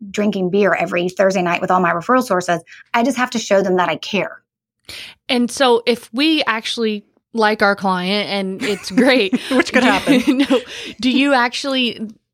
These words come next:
Speaker 2: they in turn usually bring back in your ideal client. Am I wrong?
Speaker 1: Sometimes, yes. I mean, a lot of times they do, but it's not a perfect science. It's not like your ideal client will bring in their ideal client. And I think a lot of times that is because of the business interior designers are in.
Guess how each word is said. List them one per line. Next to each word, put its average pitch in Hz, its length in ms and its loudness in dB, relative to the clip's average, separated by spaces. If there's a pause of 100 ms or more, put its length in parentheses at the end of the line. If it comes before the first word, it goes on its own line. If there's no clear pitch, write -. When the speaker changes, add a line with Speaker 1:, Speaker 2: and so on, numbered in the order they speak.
(280)
Speaker 2:
they 254 220 2
in 262 160 2
turn 262 380 0
usually 226 480 -2 (220)
bring 226 260 0
back 214 260 -4
in 214 160 -4
your 202 160 -4
ideal 202 360 -6
client. 254 420 -8
Am 180 100 -10
I 180 100 -8
wrong? 196 320 -8 (680)
Speaker 1:
Sometimes, 523 380 0
yes. 262 400 0
I 294 60 2
mean, 339 160 0
a 339 60 2
lot 330 200 4
of 370 80 -4
times 330 260 0
they 269 140 2
do, 220 240 2
but 202 140 0
it's 220 140 -8
not 240 160 2
a 240 40 -2
perfect 202 340 -2
science. - 480 -4
It's 247 180 -2
not 277 220 4
like 247 240 -2
your 214 200 4
ideal 202 240 2
client 196 360 -2
will 196 100 0
bring 190 260 -2
in 180 140 0
their 180 200 2
ideal 185 260 -2
client. - 400 -4
And 240 100 2
I 254 80 2
think 320 220 -2
a 311 60 0
lot 240 160 4
of 233 60 0
times 214 220 -2
that 190 140 0
is 190 160 0
because 185 260 -4
of 180 120 -8
the 190 100 -2
business 196 400 0
interior 190 340 0
designers 185 460 0
are 220 100 2
in. 269 260 2